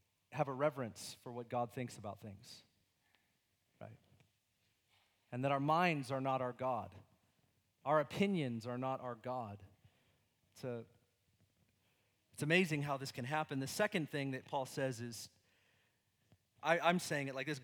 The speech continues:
"Guard your heart. Be not conformed to this world." I'm saying, "Guard your heart." Another way of saying this would be, don't allow yourselves to be shaped by, fashioned after, or copy the customs and behaviors of those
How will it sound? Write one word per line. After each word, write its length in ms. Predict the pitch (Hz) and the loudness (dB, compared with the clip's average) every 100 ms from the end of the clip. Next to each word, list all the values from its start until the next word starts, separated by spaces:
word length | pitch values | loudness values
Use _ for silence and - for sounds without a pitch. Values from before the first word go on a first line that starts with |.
| 113 | -2
"Guard 320 | 143 202 208 | 2 2 0
your 160 | 170 170 | -4 -6
heart. 340 | 135 185 147 117 - | 0 2 2 -2 -4
Be 160 | 208 226 | 0 4
not 260 | 214 190 | 4 2
conformed 640 | - 170 160 - 185 170 156 | -2 -2 -4 -6 -2 -2 -2
to 120 | 151 | -4
this 240 | 139 147 | -4 -6
world." 440 | 120 135 131 113 98 | -8 -10 -8 -8 -4
I'm 140 | 135 | -4
saying, 280 | 156 160 139 123 | 0 0 0 -2
"Guard 320 | 156 160 156 | 0 0 -2
your 80 | 143 | -6
heart." 420 | 120 131 107 - - _ _ _ _ _ _ _ _ _ _ _ _ _ _ _ 156 | -6 -8 -8 -14 -20 _ _ _ _ _ _ _ _ _ _ _ _ _ _ _ 4
Another 220 | 185 190 | 6 6
way 180 | 180 175 | 4 2
of 100 | 143 | 2
saying 400 | - 190 202 180 | 2 4 4 2
this 180 | 156 - | 0 -4
would 100 | 143 | -4
be, 120 | 160 | -2
don't 240 | 170 208 | 2 4
allow 240 | 202 190 202 | 6 6 4
yourselves 460 | 185 180 185 156 | 2 0 0 0
to 80 | 165 | -4
be 100 | 165 | 0
shaped 420 | - 214 208 202 | 2 4 2 2
by, 220 | 160 143 | 2 2
fashioned 600 | 139 - 190 208 - 185 | 2 2 6 6 6 2
after, 440 | 160 143 - 131 113 - - | 4 2 -2 -10 -10 -14 -10
or 120 | - | 2
copy 320 | - 220 214 | 8 8 8
the 100 | 190 | 2
customs 540 | - 220 208 202 180 156 | 6 6 6 4 4 4
and 100 | 170 | 2
behaviors 520 | 170 196 214 175 143 | 4 2 2 -2 -4
of 100 | 139 | 0
those 280 | 185 202 | 0 0